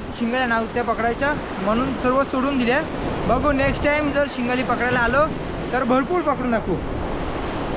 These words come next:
तर मित्रांनो, तुम्हाला आजची मासेमारी कशी वाटली?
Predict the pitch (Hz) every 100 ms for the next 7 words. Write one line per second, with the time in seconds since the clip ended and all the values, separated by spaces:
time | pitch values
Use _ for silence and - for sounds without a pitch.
0 | - 147 - - - - - - - -
1 | - - - - 240 262 269 294 302 285
2 | 302 294 277 - 302 285 277 294 294 294
3 | 285 311 294 233 269